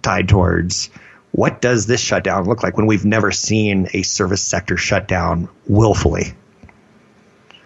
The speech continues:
If the U S does not experience a second surge in infections after the economy reopens,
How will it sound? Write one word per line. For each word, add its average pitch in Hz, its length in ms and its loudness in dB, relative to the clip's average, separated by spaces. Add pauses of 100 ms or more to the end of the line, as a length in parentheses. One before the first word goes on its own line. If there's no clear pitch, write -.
(380)
If - 100 0
the 104 60 2
U 113 100 2
S 104 140 -2 (140)
does 135 280 0
not 113 140 0
experience 98 360 -4
a 95 40 -4
second 101 260 -4
surge 95 280 -2
in 92 80 0
infections 92 460 0
after 92 140 -2
the 98 60 0
economy 90 340 0
reopens, 90 600 2